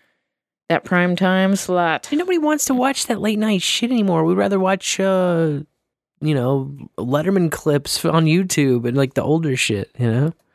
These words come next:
Speaker 1: <laughs> Yeah.
Speaker 2: All this fucking woke tard dog shit that they've got on now, like, it all sucks.
Speaker 1: Oh, the Dean
Speaker 2: It's not
Speaker 1: Martin
Speaker 2: fucking f-,
Speaker 1: roast.
Speaker 2: it's not fucking funny. Boo. Yeah, and then they wonder why they're dying out.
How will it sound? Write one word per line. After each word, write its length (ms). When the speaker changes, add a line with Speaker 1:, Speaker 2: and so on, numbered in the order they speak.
Speaker 1:
<laughs> 260
Yeah. 300
Speaker 2:
All 80
this 140
fucking 360
woke 280
tard 420
dog 300
shit 260
that 120
they've 180
got 160
on 160
now, 320
like, 180
it 100
all 160
sucks. 720
Speaker 1:
Oh, 400
the 80
Dean 220
Speaker 2:
It's 80
not 140
Speaker 1:
Martin 180
Speaker 2:
fucking 140
f-, 160
Speaker 1:
roast. 240
Speaker 2:
it's 180
not 140
fucking 300
funny. 580
Boo. 640
Yeah, 420
and 120
then 80
they 100
wonder 200
why 120
they're 80
dying 420
out. 300